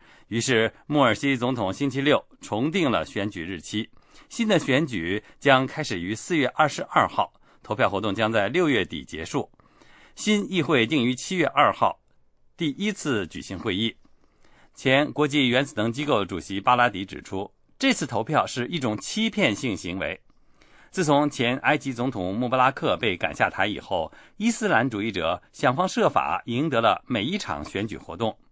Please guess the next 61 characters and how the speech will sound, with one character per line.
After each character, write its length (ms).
巴 140
拉 160
迪 160
所 240
属 160
的 160
全 260
国 200
拯 280
救 220
阵 240
线 340
政 240
党 140
的 100
其 140
他 160
官 160
员 140
表 160
示， 280
很 200
多 220
党 280
内 140
成 220
员 260
对 220
抵 240
制 300
表 180
示 380
赞 240
同， 320
但 120
是 220
他 140
们 100
还 160
没 180
有 140
最 180
后 160
决 160
定 220
是 260
否 220
会 300
加 180
入 220
抵 280
制 140
的 100
行 260
列。 180
一 100
个 100
人 140
权 180
组 180
织 200